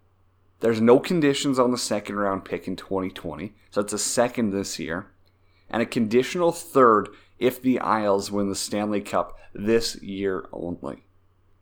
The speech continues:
Couple of conditions in there, but still, just a, a, a wild trade all around.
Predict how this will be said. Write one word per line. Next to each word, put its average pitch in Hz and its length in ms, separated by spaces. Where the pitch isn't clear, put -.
Couple 202 240
of - 80
conditions 120 500
in 110 140
there, 104 220
but 127 200
still, - 420
just 131 240
a, 87 60
a, 87 500
a 101 120
wild 101 800
trade 104 640
all 110 360
around. 95 640